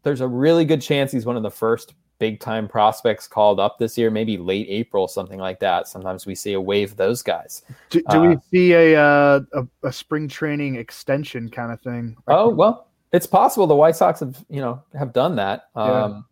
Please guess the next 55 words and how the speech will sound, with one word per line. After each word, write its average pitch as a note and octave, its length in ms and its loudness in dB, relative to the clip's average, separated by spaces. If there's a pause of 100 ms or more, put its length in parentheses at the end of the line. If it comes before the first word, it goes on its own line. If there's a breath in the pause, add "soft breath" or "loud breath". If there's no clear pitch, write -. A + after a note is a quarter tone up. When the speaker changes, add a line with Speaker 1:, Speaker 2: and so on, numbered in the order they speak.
(360 soft breath)
Speaker 1:
I D#3 100 6
wouldn't F#3 280 6
rule G3 180 4
out F#3 160 4
that D#3+ 160 4
possibility. B2 720 -2 (140)
I, D3 80 2
Speaker 2:
They E3 80 6
Speaker 1:
I D#3 60 6
really D#3+ 340 -2
wouldn't, D3+ 160 2
especially B3 460 2
'cause D3+ 180 0
Speaker 2:
Yeah. B2 60 -6
Speaker 1:
the D3+ 80 4
White D#3+ 300 2
Sox D4 220 0
have D#3 240 2
a A#2+ 120 4
vacancy A2+ 640 -4
at, G#2 180 -6
you A2 180 -12
know, G#2 140 -4
in G2+ 80 -6
the G#2 80 -6
D A2+ 240 -4
H A2+ 240 -4
first A2 320 -4
base A2 360 -8 (240)
spot G#2+ 480 -2
area, A#2+ 300 0
which G2 180 -4
I G#2+ 80 0
think B2 300 -8
they're A#2 360 0 (340)
envisioning C3+ 680 0
he'll A2+ 220 -4
fill C#3 320 0
that, G#2 300 0 (220)
you A2 100 -14
know, G#2+ 120 -6
in G#2 80 -8
short A#2+ 360 -2
order. A2 460 0 (380)
Um, G2 460 -6
I A2+ 80 0
think C3+ 200 -4
we're A#2 100 -2
gonna A#2+ 140 -2
see A#2+ 200 -6
him G2+ 100 -8
pretty, G#2+ 360 -6
pretty G#3 320 -2
early C3 280 2
on. F#2+ 160 -2